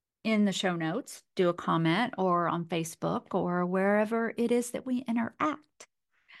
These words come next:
So I wanted to, to go through, I want to recap in just a minute, but I've been thinking for the past couple of days, why is this topic so important to me?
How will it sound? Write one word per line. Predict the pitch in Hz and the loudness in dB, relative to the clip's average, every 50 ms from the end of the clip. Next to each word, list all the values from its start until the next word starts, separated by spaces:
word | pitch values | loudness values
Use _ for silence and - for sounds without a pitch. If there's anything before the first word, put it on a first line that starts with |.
| - - - _ _ _ _ | -20 -20 -20 _ _ _ _
So | - - - 277 269 | -14 2 4 6 8
I | 269 262 247 | 8 6 6
wanted | 247 294 359 403 381 302 262 | 4 4 4 4 2 2 4
to, | 254 - 208 208 - - - _ - | 4 4 4 2 2 -2 -8 _ -8
to | - 208 | -6 -6
go | 180 160 196 196 220 214 | 2 4 6 6 6 4
through, | 214 - 175 175 170 170 170 165 170 185 202 196 202 - _ _ | 2 -2 -2 -2 0 0 0 -2 -2 -4 -6 -8 -8 -12 _ _
I | - | -2
want | 208 208 202 | 0 2 2
to | 196 | 2
recap | 180 214 214 202 - 202 185 180 190 | 2 2 0 0 0 0 -2 0 0
in | 185 | -2
just | 180 180 - - | -2 -4 -4 -2
a | 185 | 0
minute, | 180 180 170 175 170 - | 0 0 0 -2 -2 0
but | 185 180 180 - - - - - _ _ | 0 0 0 -4 -10 -20 -20 -20 _ _
I've | 240 | -6
been | - 381 381 - - | -4 -2 -4 0 2
thinking | - 233 220 208 - 175 - - 180 | 2 2 4 2 0 -4 -4 -4 -6
for | 180 - 208 | -6 -4 -6
the | 185 190 | -6 -6
past | - - 185 175 - - | -6 -6 -6 -4 -4 -4
couple | - 202 196 - 175 | -6 -6 -4 -2 -4
of | 165 160 - | -4 0 2
days, | 185 175 175 165 165 170 165 - - - _ _ _ _ _ _ _ _ _ _ _ _ _ - | 4 4 4 2 0 -2 -4 -6 -10 -12 _ _ _ _ _ _ _ _ _ _ _ _ _ -2
why | 180 196 202 233 269 311 320 | 2 4 4 6 6 6 4
is | 320 320 320 - - 226 226 208 208 | 4 4 2 2 2 2 0 2 2
this | 220 220 214 - | 0 -2 -2 -2
topic | - - 180 175 180 - 185 180 180 - - _ _ _ _ _ _ _ _ | -2 -2 -2 -2 0 0 0 -2 -2 -6 -14 _ _ _ _ _ _ _ _
so | - - - 196 180 170 175 | -14 -2 2 4 6 6 6
important | 175 180 - - 262 285 - 233 196 180 | 4 2 2 2 2 2 4 2 0 0
to | - 180 | 0 -2
me? | 165 165 180 185 180 - | -2 -2 -2 -4 -6 -8